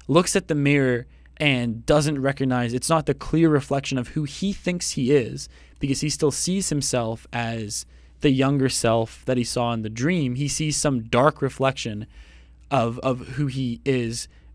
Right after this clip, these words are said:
but that dark reflection is, in fact, even if he doesn't want to see that, that is who he is, that he has gotten older, and the cage that is his body, you know, got older,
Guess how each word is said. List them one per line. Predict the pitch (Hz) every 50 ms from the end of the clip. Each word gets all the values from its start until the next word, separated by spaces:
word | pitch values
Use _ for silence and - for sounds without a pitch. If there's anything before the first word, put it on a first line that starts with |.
| - - -
but | 123 117 110 -
that | - 135 127 131
dark | - 143 135 127 -
reflection | 131 117 - - 123 113 - - 113 107 104 98 -
is, | 120 110 110 104 98 104 - -
in | 143 127 104
fact, | - - 123 107 101 104 - - - - - - - - - -
even | - 151 143 147
if | 135 -
he | 139
doesn't | 135 143 131 143 139
want | 139 143 143 135 139
to | 120 -
see | - - 196 196 180
that, | 135 127 120 113 110 - - - - - - - -
that | 131 151 143 135
is | 139 135 123 -
who | 139 123
he | 117 117 120 123
is, | 113 104 110 -
that | - 131 -
he | 131 131
has | 127 156 165 160 160 147 135
gotten | 147 139 143 139 127 127
older, | 127 131 123 120 113 104 101 101 101 - - - - - - - - -
and | 131 120 123 117 110
the | 127
cage | - - 170 170 170 139 143
that | 151 143
is | 143 139 127
his | 120 117 117
body, | 117 131 131 127 123 113 104 104 104 -
you | 127 123
know, | 110 101 98 107 - - - - - - - _ - - - - -
got | - 175 165 147
older, | 139 131 123 123 123 147 175